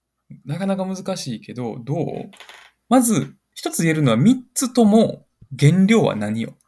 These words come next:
そらもちろん牛乳やわね。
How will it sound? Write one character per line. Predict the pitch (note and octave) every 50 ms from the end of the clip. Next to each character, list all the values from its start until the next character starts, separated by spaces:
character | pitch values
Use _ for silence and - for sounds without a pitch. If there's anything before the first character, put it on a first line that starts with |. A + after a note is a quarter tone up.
| _ _ _ _ _ _ _ _ _ _ _ _ _ _ _ _ _ _ _ _ _ _ _ _ _ _ _ _ _ _
そ | - - - - - B3
ら | B3 C4+ B3+
も | A3+ G#3+ A3+ A3
ち | - - A3+
ろ | F3+ C3+
ん | A#2 A2+
牛 | A2 A#2 B2+ C3+ C3 C3 C3
乳 | C3 B2+ A#2+ -
や | - -
わ | - -
ね。 | - G#3+ G#3